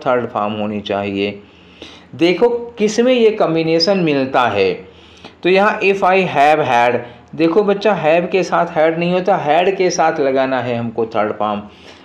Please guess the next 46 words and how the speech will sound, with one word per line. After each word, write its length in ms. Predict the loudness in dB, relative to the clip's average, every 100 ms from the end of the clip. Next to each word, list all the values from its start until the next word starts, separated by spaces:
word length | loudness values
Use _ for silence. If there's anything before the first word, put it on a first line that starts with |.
| -6
would 180 | 0 2
have 260 | 4 2 2
के 120 | 0
साथ 340 | 0 0 0 2
bought 260 | 2 2
लगा 240 | 2 2 2
हुआ 180 | 4 2
है, 60 |
इसका 200 | 2 0
मतलब 220 | -2 0
हमें 380 | 0 0 0 2
had 160 | 0 0
के 100 | -2
साथ 220 | 0 -2
third 280 | 0 -2 -2
form 180 | -4 -2
चाहिए, 300 | -2 0 0
पहला 300 | 0 0 0
गलत। 320 | 0 -2 -4 -12 -20 -20 -20 -20 -20 -20 -20 _ _ -8 2
Had 200 | 4 4
I 160 | 4 4
had, 320 | 4 4 2
देखो 300 | 2 2 4
एक 160 | 4 4
had 320 | 2 2 2
लग 180 | 0 2
गया 240 | 2 2
past 300 | 2 0 0
perfect 460 | 0 0 0 -2 -2
की 160 | -2
helping 360 | 0 0 0 0
verb, 200 | 2 2
ये 80 | 4
दूसरी 340 | 4 4 4
वाली 240 | 4 4 2
had 260 | 2 2
लग 220 | 2 0
गई, 160 | 2 2
उसकी 260 | 2 0 -2
main 240 | 0 0
verb 200 | 0 0
की 120 | -4
third 300 | -2 -2 0
form 200 | -2 -2
हो 160 | -2 0
गई। 220 | 0 0